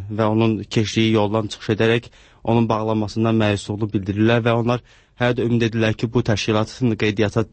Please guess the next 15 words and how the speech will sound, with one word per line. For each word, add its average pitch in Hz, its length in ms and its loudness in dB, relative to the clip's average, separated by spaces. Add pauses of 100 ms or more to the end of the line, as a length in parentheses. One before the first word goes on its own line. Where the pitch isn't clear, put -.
yenidən 110 400 2
alınması 101 520 -2
baş 101 200 -4
verə 98 240 -2
bilər. 90 240 0 (540)
Onlar, 123 280 2
e, 117 300 0
Jonathan 123 420 0
Hennick 117 240 0
ilə 104 80 2
mən 101 180 0
danışdım, 107 440 0
A 107 100 0
B 120 60 0
Ş - 140 -8